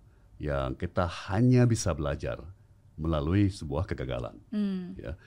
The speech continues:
Speaker 1: nggak mungkin kita belajar melalui buku, baca buku, atau diajarin sama orang tuh nggak, nggak, nggak bisa.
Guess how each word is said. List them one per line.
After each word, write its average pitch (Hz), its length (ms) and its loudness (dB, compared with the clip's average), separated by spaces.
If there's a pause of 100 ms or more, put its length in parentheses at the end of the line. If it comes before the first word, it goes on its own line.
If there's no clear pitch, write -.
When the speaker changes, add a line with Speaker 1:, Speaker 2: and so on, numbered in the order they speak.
(160)
Speaker 1:
nggak 87 160 0
mungkin 101 220 4
kita - 180 0
belajar 82 320 0
melalui 78 720 -2 (300)
buku, 98 420 0 (160)
baca - 180 -6
buku, 82 480 -2 (140)
atau - 260 -8
diajarin 90 520 0
sama 82 180 -2
orang 73 200 -2
tuh 95 120 0
nggak, 60 220 -4
nggak, 69 220 -8
nggak - 180 -6
bisa. - 260 -8